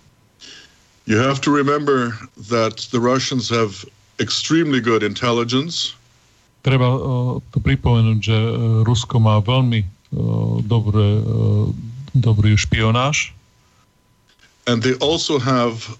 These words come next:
Speaker 1: uh, people underground in Syria, and they work with the Syrian security services.
Speaker 2: A má, uh, ľudí, ktorí, uh, sú, pracujú v Sýrii a ktoré,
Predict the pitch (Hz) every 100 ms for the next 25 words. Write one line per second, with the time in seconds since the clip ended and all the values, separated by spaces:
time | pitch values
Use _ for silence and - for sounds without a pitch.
0 | _ - 110 104 95 160 131 123 131 151
1 | 151 139 135 123 117 - 143 139 143 143
2 | 143 - 110 113 113 127 139 135 120 110
3 | - 135 127 120 110 123 - 131 107 98
4 | - 90 82 - - - - _ _ _
5 | _ _ - 117 117 110 113 120 131 117
6 | 120 117 - - - 180 113 113 120 113
7 | 110 104 - - - 120 110 107 107 -
8 | 117 104 101 92 - - - 127 113 113
9 | 113 110 117 123 120 117 107 - - 117
10 | 117 113 110 98 98 101 110 104